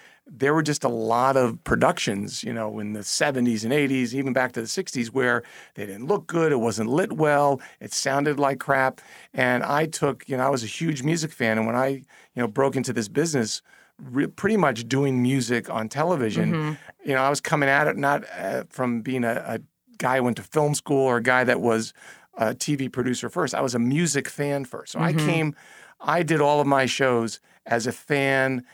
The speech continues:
Speaker 1: and someone who's very passionate about music. And I think artists really sensed that about me, and that I would, like, bend over backwards to make sure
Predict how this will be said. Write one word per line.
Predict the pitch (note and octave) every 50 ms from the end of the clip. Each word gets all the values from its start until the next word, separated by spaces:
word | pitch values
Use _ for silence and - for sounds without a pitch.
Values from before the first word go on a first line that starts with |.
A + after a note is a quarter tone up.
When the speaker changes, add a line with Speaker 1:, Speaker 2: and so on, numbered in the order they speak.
| _ -
Speaker 1:
and | - B2+
someone | - C#3+ C3+ B2
who's | A#2+ A2+
very | G2+ C3+ C3+ B2+
passionate | B2+ - - C#3+ C3 B2+ B2+ - - A#2+ A2+ A#2
about | A2 A2+ A2+ A#2
music. | C3 D#3 D#3+ C#3 - A2 -
And | A2+ A#2+
I | A#2+
think | - - C#3+ B2+ -
artists | - C#3 D3 D3 B2+ A2 G#2+ - - - _ _ - - - _ _ -
really | B2 C3 C#3 C3 A#2+
sensed | - - - E3 F#3 F3+ -
that | D3 A#2+ A#2+ A2+
about | G#2+ A#2 A#2 A#2 A#2 A#2+
me, | B2 A#2 A2 A2+ A2 _ - - - - -
and | B2 B2 A#2+ A#2+ A#2+
that | B2 B2
I | B2 B2
would, | A#2+ A#2 A#2 B2 G#2+ -
like, | B2 B2 B2 A#2+ A#2
bend | C3+ C3 C3+ C3+
over | C3 B2 A#2+ A2+
backwards | B2+ D3 D3+ D#3+ - B2+ A2+ A2 A2 -
to | B2
make | A#2+ B2+ B2 A#2
sure | - - B2+ A#2+ A#2 A#2 A2+